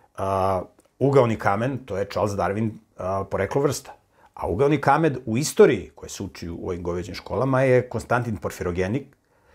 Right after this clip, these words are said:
jedan tip što je napisao neku knjigu za svog sina, ali su ovi stručnjaci dodali da je on napisao još jedan dodatak o narodima i to su falsifikovali istoriju. I to je bio jedan prihvatanje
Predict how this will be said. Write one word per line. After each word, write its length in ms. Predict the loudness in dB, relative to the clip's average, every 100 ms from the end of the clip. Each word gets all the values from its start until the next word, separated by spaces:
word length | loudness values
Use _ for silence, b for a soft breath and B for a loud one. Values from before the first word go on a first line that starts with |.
| b b b b
jedan 220 | 2 4
tip 140 | 2 0
što 120 | 0
je 80 | 0
napisao 340 | 2 2 2
neku 140 | -2 -2
knjigu 280 | -2 0
za 120 | -2 -2
svog 240 | -2 -2
sina, 420 | 0 2 4 4 2
ali 200 | 0 0
su 340 | -2 -2 -2 B B
ovi 480 | -2 0 2 0 -2
stručnjaci 580 | -4 -4 -2 -2 0 4
dodali 420 | 6 6 6 4
da 100 | 4
je 60 |
on 140 | 4 2
napisao 380 | 0 -4 -4 -2
još 160 | 0
jedan 200 | 0 0
dodatak 520 | -2 0 2 2 -2
o 80 | 0
narodima 580 | 0 2 2 2 2 2 -2 B B
i 60 | B
to 120 | -6
su 140 | -2 0
falsifikovali 580 | 0 -2 -6 0 2
istoriju. 320 | 2 -4 -10 -12 _
I 120 | -10 0
to 80 |
je 60 | 2
bio 140 | 4
jedan 240 | 6 4 2 B B B
prihvatanje 640 | 0 4 6 6 6 2